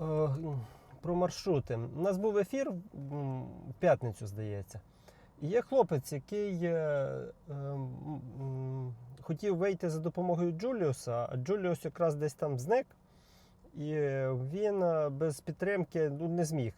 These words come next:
на-, наважитись, а потім він почав розбиратися, копати і познаходив, що той маршрут, який дав йому Джуліус, хтось там іще десь продавав в інтернеті. Е,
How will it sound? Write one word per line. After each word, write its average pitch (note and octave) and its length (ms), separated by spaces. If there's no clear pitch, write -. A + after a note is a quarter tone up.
на-, A2+ 160
наважитись, C3+ 880
а A#2+ 80
потім D3 460
він C3 260
почав B2 440
розбиратися, B2 720
копати D3 800
і B2 60
познаходив, C3 720
що A#2+ 140
той B2 540
маршрут, B2+ 480
який B2 240
дав B2 220
йому A#2 220
Джуліус, A2+ 460
хтось - 260
там A2+ 220
іще A#2+ 300
десь G#2 340
продавав F3+ 640
в F3 40
інтернеті. D3 1040
Е, B2 280